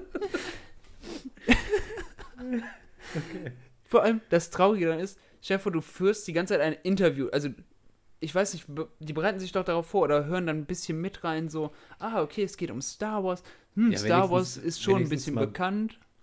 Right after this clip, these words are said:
Speaker 1: mal googeln vorher oder so, ne? <laughs> Also,
Speaker 2: Ja.
Speaker 1: ehrlich.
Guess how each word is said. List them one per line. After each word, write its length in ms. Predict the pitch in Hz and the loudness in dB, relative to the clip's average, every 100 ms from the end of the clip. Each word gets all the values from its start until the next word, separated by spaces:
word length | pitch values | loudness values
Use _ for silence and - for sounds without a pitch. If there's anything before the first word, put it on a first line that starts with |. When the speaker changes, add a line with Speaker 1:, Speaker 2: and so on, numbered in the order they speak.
| - - | -20 -8
Speaker 1:
mal 160 | 101 | -8
googeln 420 | 98 117 131 110 | -6 -6 -4 -6
vorher 500 | 98 - 95 92 92 92 | -6 -6 -4 -2 -2 -4
oder 180 | 98 | -6
so, 240 | 92 98 95 | -8 -8 -10
ne? 260 | 98 113 107 110 - | -10 -14 -14 -16 -8
<laughs> 260 | 127 - | -8 -8
Also, 180 | - 104 | -10 -6
Speaker 2:
Ja. 60 | 190 | -4
Speaker 1:
ehrlich. 400 | 160 170 175 - | -2 -2 -2 -6